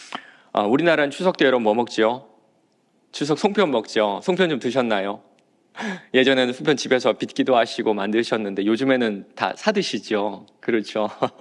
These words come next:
<laughs> 네. 그런데 이스라엘 사람들도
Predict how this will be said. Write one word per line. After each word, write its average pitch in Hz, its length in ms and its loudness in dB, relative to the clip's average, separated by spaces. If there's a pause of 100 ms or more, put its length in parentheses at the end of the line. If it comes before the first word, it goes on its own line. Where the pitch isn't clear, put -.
(480)
<laughs> - 640 -4
네. 113 440 0 (560)
그런데 135 240 2
이스라엘 123 400 2
사람들도 98 840 -2